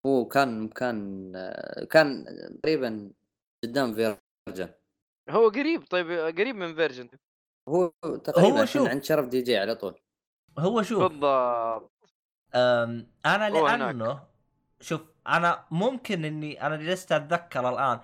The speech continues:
Speaker 3: ممكن أنا حسيت إنها تغيرت، بس شفت اللي قلت: "يا أخي، أنا جبت، جيتها من زمان، فأكيد إن أحسها تغيرت علي." فهمت علي؟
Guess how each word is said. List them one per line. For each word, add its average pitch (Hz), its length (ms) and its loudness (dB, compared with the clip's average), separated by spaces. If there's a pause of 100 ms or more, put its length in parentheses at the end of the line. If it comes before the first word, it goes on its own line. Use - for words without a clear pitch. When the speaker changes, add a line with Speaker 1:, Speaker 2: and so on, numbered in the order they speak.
(280)
Speaker 3:
ممكن 240 380 0
أنا 220 120 0
حسيت 196 440 -6
إنها 170 220 -4
تغيرت، 170 600 0
بس 147 160 -10
شفت 185 220 -10
اللي 160 160 -4
قلت: 151 320 -6
"يا 151 80 2
أخي، 139 180 0
أنا 131 100 -2
جبت، 123 260 -8
جيتها 117 340 -2
من 110 160 -2
زمان، 101 340 -2
فأكيد 117 540 0
إن 98 180 -6
أحسها 98 440 -2
تغيرت 95 420 -2
علي." 92 240 -2
فهمت 92 280 -4
علي؟ 104 280 -4